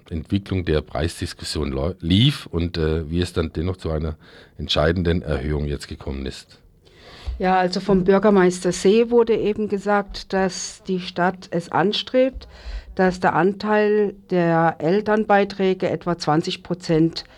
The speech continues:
Speaker 2: des, äh, Kindergartenkosten, äh, ausmachen sollte. Und wir haben's dann ausgerechnet, dass also bei dem erhöhten Beitrag, bei dem hohen Beitrag von hundertsiebzig Mark im Monat,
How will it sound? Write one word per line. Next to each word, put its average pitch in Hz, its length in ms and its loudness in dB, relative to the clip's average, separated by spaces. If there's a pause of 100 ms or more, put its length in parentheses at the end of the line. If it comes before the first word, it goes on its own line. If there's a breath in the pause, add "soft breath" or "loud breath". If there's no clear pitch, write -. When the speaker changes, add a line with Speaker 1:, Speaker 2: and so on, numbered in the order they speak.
(640 loud breath)
Speaker 2:
des, - 580 2
äh, 160 380 2
Kindergartenkosten, 156 1700 2 (300)
äh, 156 400 0
ausmachen 147 540 0
sollte. 151 540 0 (920 loud breath)
Und 208 600 2
wir 196 160 2
haben's 202 240 0
dann 175 120 0
ausgerechnet, 226 920 0
dass 180 160 -2
also 175 240 0
bei 175 180 0
dem 165 140 0
erhöhten 214 640 2
Beitrag, 226 500 0
bei 180 140 2
dem 165 220 0
hohen 233 260 4
Beitrag 196 560 0
von 180 160 0
hundertsiebzig 208 640 -2
Mark 208 240 2
im 196 80 -2
Monat, 196 560 0